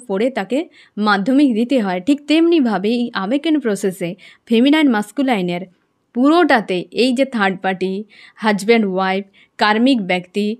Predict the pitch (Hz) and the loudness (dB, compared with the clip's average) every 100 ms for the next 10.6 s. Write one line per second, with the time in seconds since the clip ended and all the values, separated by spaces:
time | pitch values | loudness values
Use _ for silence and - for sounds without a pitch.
0 | _ _ - 220 220 247 233 220 - 247 | _ _ -2 0 0 0 0 -2 0 2
1 | 254 247 - 190 185 180 180 202 254 269 | 2 0 -4 -2 -2 -2 0 2 2 2
2 | 220 190 220 262 233 226 247 214 190 208 | 0 0 0 0 0 -4 -4 -4 -4 -2
3 | 196 196 185 208 247 254 202 208 185 196 | -4 -6 -6 -6 -2 -2 0 -2 -2 -4
4 | - - - 214 233 269 294 330 320 254 | -8 -18 -8 -2 2 2 4 4 4 2
5 | 185 - 180 247 262 247 190 196 226 269 | 0 -6 0 2 2 2 -2 0 2 2
6 | 262 214 196 202 214 233 - 269 311 320 | 2 0 0 -2 -2 -4 -2 0 2 2
7 | 247 190 208 277 302 269 262 254 202 202 | 2 2 2 2 2 0 -2 -2 -2 -4
8 | - - 202 190 185 240 240 196 185 180 | -8 -10 -8 -8 -6 -6 -4 -6 -6 -6
9 | 180 208 214 - 202 196 185 185 220 240 | -6 -4 -4 -4 -6 -6 -8 -6 -4 -4
10 | 240 170 185 175 180 | -4 -8 -8 -8 -8